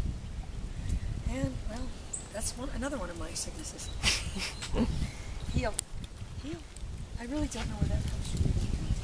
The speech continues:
All right, so remember, guys, I'm not trying to use my leash to control them. Good. Heel.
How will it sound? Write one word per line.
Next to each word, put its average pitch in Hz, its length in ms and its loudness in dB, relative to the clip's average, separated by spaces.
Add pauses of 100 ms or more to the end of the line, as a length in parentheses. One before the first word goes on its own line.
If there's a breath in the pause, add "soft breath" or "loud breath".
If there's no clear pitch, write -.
(1300)
All - 80 2
right, - 100 2
so - 140 4
remember, 370 280 -2
guys, - 220 0
I'm - 100 -4
not 208 200 -4
trying 262 240 -4
to 269 100 -6
use - 180 -6
my 277 120 -4 (160)
leash 370 180 -8
to - 180 -6
control - 380 -6 (140)
them. 285 60 -8 (200)
Good. - 160 -10 (2500)
Heel. - 120 -10